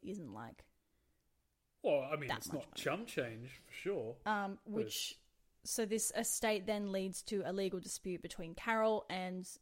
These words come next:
Speaker 2: The
Speaker 1: Lewis's children and his
Speaker 2: family.
Speaker 1: ex-wife.
Speaker 2: Yeah.
Speaker 1: Yeah. Um, which again brings into question how much of what they say can be deemed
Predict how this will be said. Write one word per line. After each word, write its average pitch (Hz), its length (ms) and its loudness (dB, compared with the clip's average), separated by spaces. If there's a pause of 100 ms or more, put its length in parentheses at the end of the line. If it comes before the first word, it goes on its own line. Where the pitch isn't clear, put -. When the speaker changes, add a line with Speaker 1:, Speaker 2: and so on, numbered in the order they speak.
Speaker 2:
The 202 60 -4
Speaker 1:
Lewis's 185 460 0
children 180 420 -4
and 175 200 -6
his 160 120 4
Speaker 2:
family. - 60 4
Speaker 1:
ex-wife. 101 440 -6 (140)
Speaker 2:
Yeah. 123 220 -4
Speaker 1:
Yeah. 196 120 -4 (1000)
Um, 196 460 -2 (520)
which 247 200 0
again 269 540 4
brings 233 320 4
into 226 180 0
question 202 360 0
how 202 240 2
much 202 240 0
of 202 140 -2
what 196 220 0
they 185 220 2
say 143 280 -2
can 190 200 -6
be 175 120 -4
deemed 165 380 -2